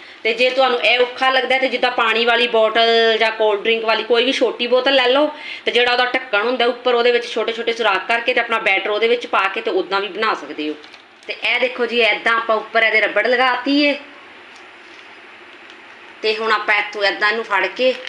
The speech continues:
ਤੇ ਜਿਹੜੀ ਆਪਾਂ ਇੱਥੋਂ ਜਲੇਬੀਆਂ ਬਣਾਉਣੀਆਂ ਨੇ, ਇਹ ਦੇਖੋ ਜੀ, ਇੱਥੋਂ ਆਪਾਂ ਕੈਂਚੀ ਦੇ ਨਾਲ ਇੱਥੋਂ ਬਿਲਕੁਲ ਹਲਕਾ ਜਿਹਾ ਸੁਰਾਖ ਕਰਾਂਗੇ, ਕਿਉਂਕਿ ਜੇ ਤੁਸੀਂ ਮੋਟੀਆਂ ਬਣਾਉਣੀਆਂ ਨੇ ਤੇ ਥੋੜ੍ਹਾ ਜਿਹਾ ਵੱਡਾ ਕਰ ਲਓ, ਤੇ ਆਪਾਂ ਬਿਲਕੁਲ ਛੋਟੀਆਂ ਬਣਾਵਾਂਗੇ ਪਤਲੀਆਂ, ਤੇ ਆਪਾਂ ਬਿਲਕੁਲ ਛੋਟਾ ਜਿਹਾ ਇੱਥੋਂ ਸੁਰਾਖ ਕੈਂਚੀ ਨਾਲ ਕਰਾਂਗੇ। ਇਹ ਦੇਖੋ ਜੀ,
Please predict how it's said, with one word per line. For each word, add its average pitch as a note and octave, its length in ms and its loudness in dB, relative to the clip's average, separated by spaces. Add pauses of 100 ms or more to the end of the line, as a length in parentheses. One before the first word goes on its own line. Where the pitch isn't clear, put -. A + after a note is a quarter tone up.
(260)
ਤੇ G3+ 160 0
ਜਿਹੜੀ G#3+ 280 -4
ਆਪਾਂ G#3 380 0
ਇੱਥੋਂ G#3 200 -6
ਜਲੇਬੀਆਂ F#3 420 0
ਬਣਾਉਣੀਆਂ A#3 380 0
ਨੇ, A#3 60 0
ਇਹ G#3 220 0
ਦੇਖੋ G3 260 -8
ਜੀ, G3+ 100 -6
ਇੱਥੋਂ F#3 380 -4 (340)
ਆਪਾਂ A3+ 180 0
ਕੈਂਚੀ A3+ 420 -2
ਦੇ B3 100 2
ਨਾਲ A3+ 180 4
ਇੱਥੋਂ A3 320 -4 (120)
ਬਿਲਕੁਲ C#4+ 760 0
ਹਲਕਾ G#3+ 420 0
ਜਿਹਾ A3 120 2
ਸੁਰਾਖ G3+ 460 -2
ਕਰਾਂਗੇ, A#3 500 0 (380)
ਕਿਉਂਕਿ A3+ 180 -4
ਜੇ A#3 160 2
ਤੁਸੀਂ A#3+ 240 -2
ਮੋਟੀਆਂ A#3+ 420 0
ਬਣਾਉਣੀਆਂ B3+ 320 2
ਨੇ B3 60 0
ਤੇ A#3 60 0
ਥੋੜ੍ਹਾ G#3+ 240 0
ਜਿਹਾ A3 120 2
ਵੱਡਾ F#3 280 0
ਕਰ A#3 160 0
ਲਓ, A#3+ 120 0
ਤੇ A#3+ 120 2
ਆਪਾਂ G#3+ 220 0
ਬਿਲਕੁਲ G#3 300 -2
ਛੋਟੀਆਂ G3 400 -4
ਬਣਾਵਾਂਗੇ A3 360 0
ਪਤਲੀਆਂ, A3+ 480 -2 (300)
ਤੇ G3+ 60 -4
ਆਪਾਂ A3 120 -2
ਬਿਲਕੁਲ C4+ 320 -2
ਛੋਟਾ C#4+ 400 2
ਜਿਹਾ C4+ 120 2
ਇੱਥੋਂ - 260 -4
ਸੁਰਾਖ G#3 400 0
ਕੈਂਚੀ F3+ 320 -2
ਨਾਲ F3 160 2
ਕਰਾਂਗੇ। C#3+ 360 -6
ਇਹ - 120 -12
ਦੇਖੋ A3+ 260 -8
ਜੀ, G#3 180 -12